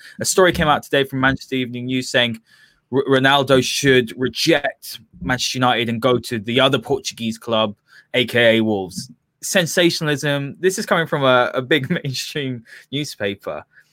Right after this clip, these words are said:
So I, I'd like to say we could probably take this with a pinch of salt, but moving forward, I mean, how do you expect this to play out? It's just, uh, just your view on it. And, uh, do you <laughs>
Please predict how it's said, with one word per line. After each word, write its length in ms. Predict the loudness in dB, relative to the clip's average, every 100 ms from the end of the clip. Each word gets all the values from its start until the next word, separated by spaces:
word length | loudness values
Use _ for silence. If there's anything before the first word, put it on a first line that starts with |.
| _ _ _ -6
So 440 | 4 6 8 8
I, 400 | 6 6 6 4
I'd 80 | 4
like 180 | 2 0
to 100 | -2
say 140 | -2
we 120 | -2
could 120 | -8
probably 200 | -2 -2
take 200 | -2 -6
this 180 | -6 -12
with 80 | -14
a 40 |
pinch 200 | -12 -14
of 60 | -14
salt, 340 | -4 -4 -4
but 120 | -8 -10 -16 0
moving 260 | 2 2
forward, 420 | 0 2 4 4 2
I 40 |
mean, 120 | -2
how 160 | 0 0
do 100 | 0
you 40 |
expect 360 | -4 -4 -4 _
this 140 | -14
to 60 | -14
play 220 | -4 0
out? 120 | 0 0
It's 100 | -8
just, 240 | -10 -4
uh, 220 | -2 -4 _
just 220 | -16 -6
your 140 | -4
view 220 | -2 -4 -2
on 120 | -4
it. 180 | -8 -12 _ _ _ 0
And, 400 | 0 0 -2 2
uh, 420 | 4 4 2 -2 _ -16
do 120 | -2
you 160 | 2
<laughs> 60 | 2